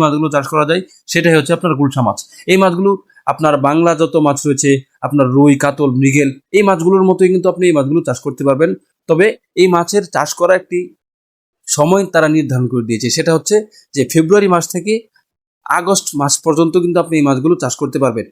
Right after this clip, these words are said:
এর পরবর্তীতে চাষ করতে পারবেন, কিন্তু আপনার এর পরবর্তীতে চাষ করলে এর উৎপাদনটা কম হবে। অর্থাৎ আপনি যে মাছগুলো বললাম, এই মাছগুলোর মধ্যে চাষ করলে এর উৎপাদন বেশি হবে এবং পরবর্তীতে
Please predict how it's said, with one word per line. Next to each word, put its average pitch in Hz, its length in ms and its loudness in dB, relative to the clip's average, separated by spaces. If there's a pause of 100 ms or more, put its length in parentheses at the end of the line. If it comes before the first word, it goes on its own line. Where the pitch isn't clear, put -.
(360)
এর 147 180 0
পরবর্তীতে 233 420 0
চাষ 202 160 0
করতে 196 220 -4
পারবেন, 190 300 0
কিন্তু 165 200 0
আপনার 160 260 0 (400)
এর 139 120 0
পরবর্তীতে 175 380 2
চাষ 165 120 0
করলে 180 180 2
এর 160 180 2
উৎপাদনটা 180 420 0
কম 143 220 2
হবে। 107 160 -4 (1300)
অর্থাৎ 185 300 -2 (300)
আপনি 156 200 4 (560)
যে 151 200 0 (120)
মাছগুলো 165 400 2
বললাম, 175 180 2 (100)
এই 202 140 4
মাছগুলোর 170 300 0
মধ্যে 185 200 0
চাষ 156 120 -2
করলে 185 260 0
এর 156 140 0
উৎপাদন 175 280 -2 (120)
বেশি 175 200 2
হবে 202 160 4 (340)
এবং 139 180 0 (100)
পরবর্তীতে 208 500 0